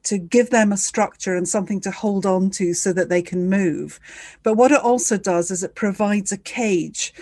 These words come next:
that protects some of your delicate organs. So whether it's in your chest region, whether it's in your pelvic region or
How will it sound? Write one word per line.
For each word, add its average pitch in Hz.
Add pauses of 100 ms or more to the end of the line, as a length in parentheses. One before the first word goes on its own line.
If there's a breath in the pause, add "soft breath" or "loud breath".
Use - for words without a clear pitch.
(260 loud breath)
that -
protects -
some 202
of 190
your 196
delicate 185
organs. 185
So 208
whether 214
it's -
in 202
your 175
chest -
region, 220 (260 loud breath)
whether 196
it's 175
in 180
your 160
pelvic 220
region 208
or 214